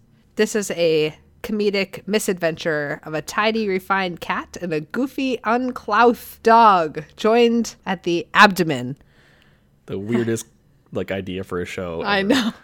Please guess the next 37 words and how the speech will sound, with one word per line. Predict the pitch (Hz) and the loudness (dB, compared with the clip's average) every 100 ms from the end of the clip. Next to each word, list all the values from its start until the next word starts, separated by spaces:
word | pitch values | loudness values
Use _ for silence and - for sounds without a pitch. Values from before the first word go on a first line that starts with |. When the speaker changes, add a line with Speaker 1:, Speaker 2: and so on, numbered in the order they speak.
| - - - | -20 -20 0
Speaker 1:
I | 220 247 | 8 10
used | 359 370 359 | 10 8 6
to | 403 | 6
have | 349 339 | 6 6
this | 359 285 | 4 2
giant | 247 - 196 185 196 190 | -2 2 6 6 4 2
fucking | 214 196 196 170 | 2 4 -2 -4
cat | - 156 156 - | -2 0 0 -2
dog | 175 180 175 165 | -2 0 0 -4
stuffed | 151 - 170 160 | -10 -6 -4 -4
animal. | 151 139 160 175 185 | -10 -10 -6 -4 -4
It | |
was, | 170 180 | -4 -2
like, | 190 185 - - _ _ _ _ _ _ | -2 -4 -10 -20 _ _ _ _ _ _
the | 214 | 0
length | 196 208 330 | 2 2 2
of | 226 196 | 0 0
me. | 170 160 | 0 0
I'm | 143 185 | 0 0
not | 196 | 0
very | 190 170 | 2 0
tall. | 175 131 135 | 0 -4 -4
I'm | 147 | -8
five | - 151 151 - | -6 -6 -6 -10
two. | - 113 139 _ - _ | -8 -8 -10 _ -20 _
So | - 170 156 135 | -6 -4 -4 -4
it | 190 | -4
was, | 214 214 - - | -4 -4 -8 -6
it | |
was, | 294 | -2
like, | 370 339 | 0 0
five | - 196 180 | 0 -2 0
feet | 180 - | -6 -4
tall | 160 147 139 147 - | -2 -2 -4 -8 -12
or, | 170 | -8
like, | 147 143 | -6 -8
long. | 143 156 139 131 147 | -6 -4 -4 -6 -12